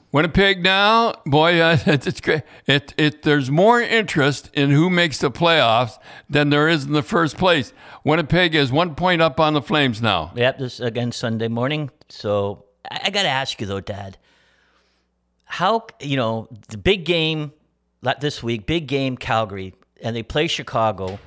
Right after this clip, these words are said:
Speaker 1: I don't
Speaker 2: and
Speaker 1: know.
Speaker 2: they lose to Chicago.
Speaker 1: I, I, I have no idea.
Speaker 2: And then they go and they play lights out and beat Winnipeg in Winnipeg,
Speaker 1: I
Speaker 2: and
Speaker 1: don't
Speaker 2: then they,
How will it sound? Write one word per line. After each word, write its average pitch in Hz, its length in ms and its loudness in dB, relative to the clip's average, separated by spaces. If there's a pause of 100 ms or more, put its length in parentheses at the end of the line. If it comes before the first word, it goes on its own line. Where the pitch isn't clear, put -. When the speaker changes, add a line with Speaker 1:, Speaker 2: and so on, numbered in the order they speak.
(240)
Speaker 1:
I 104 200 -2
don't 104 100 2
Speaker 2:
and 98 200 2
Speaker 1:
know. 90 40 2 (100)
Speaker 2:
they 85 60 -4
lose 143 340 -4
to 143 100 -12
Chicago. 104 800 -4 (280)
Speaker 1:
I, 107 140 -4 (100)
I, 120 320 0
I 120 160 2
have 117 260 2
no 127 240 4
idea. 107 600 2
Speaker 2:
And 123 200 0
then 151 120 0
they 160 120 0
go 131 380 2
and 120 160 -2
they 120 100 -2
play 123 300 -2 (240)
lights 147 400 -2
out 127 320 0
and 107 220 -8
beat 139 260 -10
Winnipeg 113 500 -4
in 113 140 -8
Winnipeg, 110 600 -6 (880)
Speaker 1:
I 135 80 0
Speaker 2:
and 160 60 2
Speaker 1:
don't 180 60 0
Speaker 2:
then 135 200 0
they, 123 320 -2